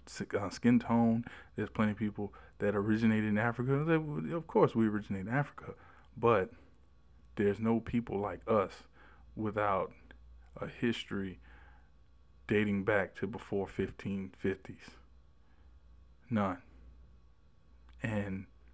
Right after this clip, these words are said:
that's some sad but true shit. And that's what makes the nigga so special.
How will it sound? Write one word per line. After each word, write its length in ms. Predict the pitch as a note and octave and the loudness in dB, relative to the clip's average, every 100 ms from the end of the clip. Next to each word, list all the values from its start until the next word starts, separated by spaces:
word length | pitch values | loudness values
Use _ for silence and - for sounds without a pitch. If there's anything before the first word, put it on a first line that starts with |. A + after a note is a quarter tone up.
| - - - | -20 -10 -4
that's 220 | G2+ - | -4 -4
some 180 | - - | -8 -8
sad 420 | - A2+ A2 G2 | -2 0 0 0
but 140 | F#2 | -6
true 280 | - A2 G2+ | -8 -6 -6
shit. 380 | - A2+ G2+ D#2 - - - - - - - - - - - - - - - | -8 -8 -8 -10 -20 -20 -20 -20 -20 -20 -20 -20 -20 -20 -20 -20 -20 -20 -4
And 140 | A2 | -2
that's 220 | A2+ A#2 A2 | -2 -2 -4
what 120 | G#2+ | 0
makes 300 | A2+ A2 - | 2 0 -2
the 120 | G#2+ | -4
nigga 280 | G#2+ G#2 G2 | -2 -2 -2
so 180 | - G2+ | -4 -6
special. 600 | - A#2 G#2+ - - | 0 2 2 0 -6